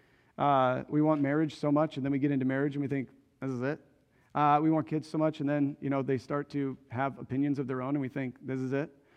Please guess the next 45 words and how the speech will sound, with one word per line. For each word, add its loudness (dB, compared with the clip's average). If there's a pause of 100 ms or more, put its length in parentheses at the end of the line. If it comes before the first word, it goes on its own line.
(220)
Uh, 6
we 2
go 4
to 4
a 0
church, -4
and -4
then -2
we -4
realize 2
that 0
church -2
is -4
made -2
entirely -2
of -4
sinners, -4
and -6
we -4
think, -6
"This -4
is -4
it." 0 (560)
Um, 2
we 6
do 2
this 2
all 0
the 0
time. -2
"Oh, 2
this -2
is -2
gonna 2
be 6
the 2
greatest -2
president -4
that -6
we've -2
ever -2
had. 2 (440)
This -2
is 0
it." 0